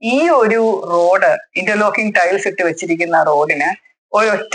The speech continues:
പണി പോലും നടത്തേണ്ടി വന്നിട്ടില്ല. അതിനുവേണ്ടി ഒരൊറ്റ പൈസ പോലും കൂടുതൽ കോർപ്പറേഷന് മുടക്കേണ്ടി വന്നിട്ടില്ല.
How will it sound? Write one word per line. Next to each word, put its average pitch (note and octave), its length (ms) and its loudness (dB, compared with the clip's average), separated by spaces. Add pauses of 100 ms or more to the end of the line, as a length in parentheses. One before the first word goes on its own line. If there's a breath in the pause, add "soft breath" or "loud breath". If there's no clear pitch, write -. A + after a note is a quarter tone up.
(120)
പണി G3+ 240 2
പോലും F#3+ 500 0 (100)
നടത്തേണ്ടി F3+ 480 -2
വന്നിട്ടില്ല. D3+ 500 0 (240)
അതിനുവേണ്ടി G#3 520 0
ഒരൊറ്റ G3 360 0
പൈസ G3+ 360 0
പോലും F#3+ 400 0
കൂടുതൽ F#3+ 460 0 (280)
കോർപ്പറേഷന് F3+ 560 0
മുടക്കേണ്ടി F3 480 -2
വന്നിട്ടില്ല. - 440 -2